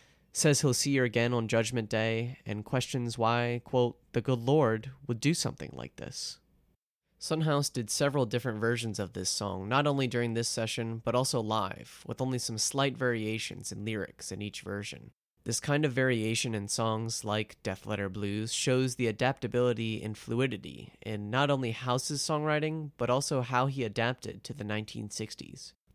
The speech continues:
In nineteen thirty, when House recorded with Alan Lomax and Charlie Patton, he performed a very early version of Death Letter Blues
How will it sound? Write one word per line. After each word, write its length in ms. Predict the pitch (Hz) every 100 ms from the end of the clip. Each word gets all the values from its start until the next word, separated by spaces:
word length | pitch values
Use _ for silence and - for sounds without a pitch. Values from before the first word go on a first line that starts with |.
| _
In 100 | 123
nineteen 380 | 120 135 143 139
thirty, 340 | 120 120 120 127
when 180 | 113
House 280 | 110 123 -
recorded 460 | 120 - 120 117 117
with 160 | 113
Alan 320 | - 110 110 104
Lomax 600 | 110 110 113 117 - 110
and 120 | 98
Charlie 300 | 127 110 110
Patton, 500 | 120 107 110 117 - - _ _ _ -
he 140 | 151
performed 420 | - 123 151 143
a 60 | 127
very 280 | 117 143 151
early 260 | 139 143 120
version 360 | 104 101 101 101
of 100 | -
Death 240 | 110 -
Letter 200 | 113 110
Blues 640 | 110 123 110 98 - -